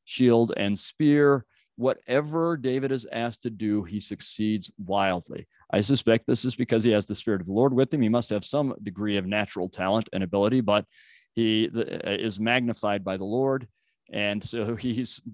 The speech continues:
more successful in leading troops than anyone, it would seem.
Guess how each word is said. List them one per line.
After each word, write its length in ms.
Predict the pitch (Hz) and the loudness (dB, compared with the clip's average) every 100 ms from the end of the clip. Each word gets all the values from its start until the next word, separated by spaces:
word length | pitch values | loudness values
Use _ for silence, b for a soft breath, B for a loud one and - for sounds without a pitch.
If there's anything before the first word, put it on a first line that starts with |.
| - | -10
more 240 | 107 117 | -4 -2
successful 600 | 110 107 - 110 - 107 | -2 -4 -4 -4 -2 -2
in 160 | 101 101 | -2 0
leading 340 | 110 110 107 | 0 0 -2
troops 320 | 104 104 98 - | -2 -4 -4 -4
than 100 | 90 | 0
anyone, 400 | 120 139 135 135 | 4 4 6 4
it 80 | |
would 160 | 117 123 | 4 0
seem. 420 | - 131 127 120 | 2 2 4 2